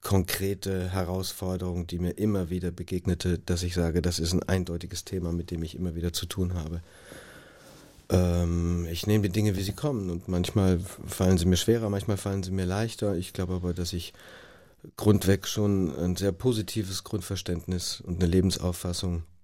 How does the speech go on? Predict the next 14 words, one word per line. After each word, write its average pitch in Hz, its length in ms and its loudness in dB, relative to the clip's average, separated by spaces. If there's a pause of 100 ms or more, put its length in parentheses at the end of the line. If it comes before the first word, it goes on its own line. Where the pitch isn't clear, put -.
(260)
mitbekommen 87 600 4
habe 85 280 -2
und, 73 380 -6
äh, 67 320 -4
auch 80 140 -4
von 82 260 2
meinen 78 200 2
Eltern 92 320 2
beigebracht 85 520 -4
bekommen 85 400 0
habe, 85 240 2
so 87 140 0
dass 82 220 0
ich 80 180 -2